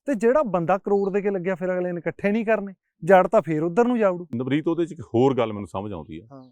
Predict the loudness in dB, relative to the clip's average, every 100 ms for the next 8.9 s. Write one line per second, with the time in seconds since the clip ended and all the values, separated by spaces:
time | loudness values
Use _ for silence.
0 | _ _ _ 6 6 6 4 2 2 0
1 | -2 -6 -10 -8 -4 -2 -2 -2 -4 -2
2 | -4 -4 -4 -4 -4 -8 -14 -20 _ -20
3 | -18 -20 -20 _ _ _ -14 -6 -6 -2
4 | -2 -2 2 0 0 -4 2 2 4 2
5 | 4 4 2 -2 -4 -8 _ _ _ 0
6 | 2 4 0 -2 -2 -2 0 0 -2 0
7 | 0 0 2 2 4 4 2 2 2 4
8 | 4 2 _ _ _ -20 -20 -20 -20